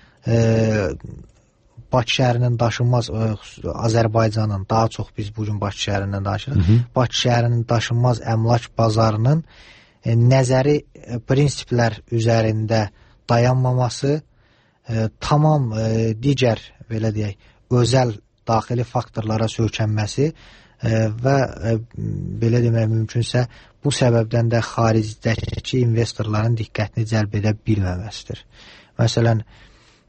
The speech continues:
Speaker 1: e, bir faktı qeyd edeyim. E, bizim araşdırmalar göstərir ki, bu gün, bu gün, e, deyək ki, iki ay, üç ay bundan əvvələ kimi Bakı şəhərində, e, ümumi təklif portfeli,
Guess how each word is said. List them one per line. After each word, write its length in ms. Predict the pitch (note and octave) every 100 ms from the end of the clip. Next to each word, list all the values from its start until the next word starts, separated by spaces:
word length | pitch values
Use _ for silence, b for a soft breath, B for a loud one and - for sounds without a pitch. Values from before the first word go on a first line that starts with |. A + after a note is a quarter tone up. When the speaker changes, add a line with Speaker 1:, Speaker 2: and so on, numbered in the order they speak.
| -
Speaker 1:
e, 720 | A#2+ A2 G#2+ G#2+ G#2 G#2 G#2 -
bir 120 | B2
faktı 380 | A2+ A2+ - B2
qeyd 200 | A#2 G2+
edeyim. 380 | G2+ G#2+ C#3+ B2+
E, 280 | A2+ A2 G#2+ - - E2 A2
bizim 220 | A#2+ B2+
araşdırmalar 600 | A#2+ A2+ - A#2+ A#2 A#2+
göstərir 420 | A#2 A2+ - A2+ A2
ki, 180 | A#2 A#2
bu 100 | A2+
gün, 240 | A2+ G#2 - - _ -
bu 180 | B2 A#2+
gün, 420 | B2+ A#2+ A#2 G#2+
e, 240 | - - - - F2+ - G#2+ - - -
deyək 160 | A#2+ A2+
ki, 220 | - G#2+ b b
iki 260 | - - C3
ay, 200 | A#2 G2+
üç 220 | B2+ -
ay 140 | A#2 G#2+
bundan 240 | G#2+ A2 G#2+ G#2
əvvələ 320 | G#2+ G#2+ G#2+
kimi 300 | - A2+ C#3 B B B B -
Bakı 220 | A2+ -
şəhərində, 580 | B2 A#2 A2+ A2+ B2 C3 B B B -
e, 100 | A2 G#2+ G#2+ G2+ G2 F2 F#2 - -
ümumi 520 | B2 A#2+ A#2+ B2+ B2 - _ _ _ _ - A#2 -
təklif 420 | A#2+ - B2 -
portfeli, 680 | - A2+ - A#2 G#2+ A#2+